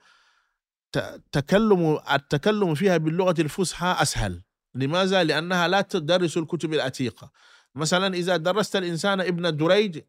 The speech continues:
هذا لا يجعله يتكلم بلغة العرب، أو إذا درسته المعلقات لا يجعله يتكلم بلغة العرب، وإنما في المدارس الحديثة كتب تجعلك تتحدث باللغة العربية. التلاوة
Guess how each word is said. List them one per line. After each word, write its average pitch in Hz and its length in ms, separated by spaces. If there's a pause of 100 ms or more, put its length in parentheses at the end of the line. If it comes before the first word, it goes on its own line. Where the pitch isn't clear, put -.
هذا 208 260
لا 220 120
يجعله 156 320
يتكلم 143 420
بلغة 127 300
العرب، 101 300 (680)
أو 151 100
إذا 165 160
درسته 156 880 (220)
المعلقات 156 720
لا 196 200
يجعله 170 280
يتكلم 151 400
بلغة 135 300
العرب، 104 320 (400)
وإنما 170 440
في 147 120
المدارس 160 480
الحديثة 185 640 (640)
كتب 226 580 (680)
تجعلك 175 480
تتحدث 165 600
باللغة 139 420
العربية. 95 560 (500)
التلاوة 156 480